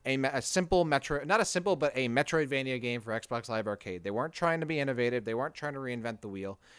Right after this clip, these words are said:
And in that way, I think it did its job. I thought it was fun. I thought it was, you know, a good game that I probably won't revisit, but for the time I played it, I thought it was pretty cool. Um, I had some issues with it. It wasn't perfect.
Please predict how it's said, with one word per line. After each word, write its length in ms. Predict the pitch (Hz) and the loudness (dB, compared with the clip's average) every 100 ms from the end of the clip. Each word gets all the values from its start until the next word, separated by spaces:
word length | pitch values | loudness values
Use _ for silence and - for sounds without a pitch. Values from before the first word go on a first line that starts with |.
| - 165 | -8 -2
And 200 | 156 175 | -2 -2
in 160 | 160 151 | -4 4
that 220 | 175 196 | 6 6
way, 380 | 147 139 139 135 - _ _ _ | 2 4 4 0 -10 _ _ _
I 60 | 143 | 2
think 200 | 143 185 | 4 4
it 120 | 160 | 4
did 140 | 151 151 | 4 2
its 180 | 117 107 | 2 -2
job. 340 | 139 117 98 | 2 2 2
I 80 | 107 | 0
thought 180 | 131 117 | 0 0
it 40 | |
was 160 | 107 - | -2 -2
fun. 420 | 156 160 165 165 _ - - | 2 2 0 -8 _ -20 -12
I 80 | 123 | -2
thought 180 | 127 | 0
it 20 | 113 | 0
was, 180 | 104 - 139 | -4 -8 -8
you 100 | 107 | -6
know, 180 | 104 - | -6 -6
a 60 | 117 | 2
good 260 | 190 165 | 2 4
game 240 | 160 165 147 | 2 2 2
that 100 | 127 | 0
I 60 | |
probably 340 | - 214 220 160 | 6 6 8 6
won't 260 | 165 180 | 4 2
revisit, 480 | 175 151 160 190 196 | 0 0 0 0 0
but 160 | 151 123 | -2 -2
for 320 | - 147 143 | -6 -4 -2
the 160 | 135 | -4
time 320 | 131 151 165 165 | -4 -2 0 0
I 80 | |
played 280 | 156 165 160 | -2 0 2
it, 100 | 175 | 2
I 120 | 127 123 | 0 -4
thought 320 | 143 139 135 | 0 0 0
it 60 | |
was 120 | 139 127 | -4 -6
pretty 260 | - 147 - | -8 -8 -6
cool. 360 | 156 160 160 - _ _ - | -2 -2 -2 -8 _ _ -4
Um, 400 | 120 117 117 117 | 0 2 0 0
I 60 | 120 | 0
had 180 | 131 | 0
some 140 | - 139 | 0 -2
issues 280 | 147 156 147 | 0 -2 0
with 140 | 147 | 0
it. 40 | |
It 40 | 139 | 2
wasn't 300 | 131 120 - | 2 0 -2
perfect. 480 | 160 139 110 - | -2 0 -4 -4